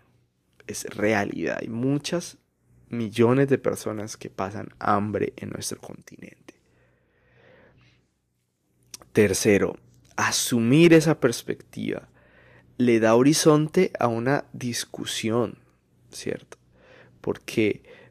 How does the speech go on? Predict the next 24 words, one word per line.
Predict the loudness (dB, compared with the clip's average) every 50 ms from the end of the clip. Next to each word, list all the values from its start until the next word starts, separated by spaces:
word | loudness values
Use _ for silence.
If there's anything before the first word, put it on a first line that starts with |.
| _ _
Porque | -14 -14 -12 -6 -6 -4
la | -2 0 0
discusión | -2 -2 -4 -8 -10 -8 -8 -2 0 0 0 0 2
no | 2 4 4
es, | 4 4 2 0 -2 -4 -6 _ -20 -20 -20 _ _ _ _ _ -6
eh, | -4 -4 -2 -4 -6 -10 _ _ _ _ _ _
no | -6 -2 -2
está | 0 0 -2 -4 0 2 2 2 2 -2 -6 _ _ _ _ _ _ _ _ _ _ _ _ -8
anestesiada, | -4 -4 -4 -2 -4 -4 -4 -4 -6 -6 -8 -6 -6 -6 -6 -4 -4 -4 -2 -4 -4 -6 -8 -14 -20 _ _ _ _ _ _ _ _ -18
digamos. | -18 -16 -16 -18 -18 -20 -14 -12
La | -10
discusión | -10 -10 -10 -12 -16 -16 -14 -12 -12 -8 -6 -4 -4 -4 -6 -8 -14 -20 -20 -20 _ _ _ _
no | -12 -8 -6 -4 -2 -2
es | -2 -2 -2 -2 -4 -6 -8 -12 _ _ _ _ _ _ _ _ _ _ _
entre | -12 -12 -10 -10 -12 -12 -12 -12
quiénes | -8 -6 -4 -2 -2 -4 0
son | 0 0 0
los | 0 -2 -2 0
buenos | 2 2 2 2 0 -6 -6
y | -8
los | -8 -8 -10 -12
malos, | -12 -12 -12 -12 -12 -14 -14 -14
sino | -14 -14 -12 -8 -6 -4 -6 -6 -8 -12 -20 _ _ _
que | -20 -20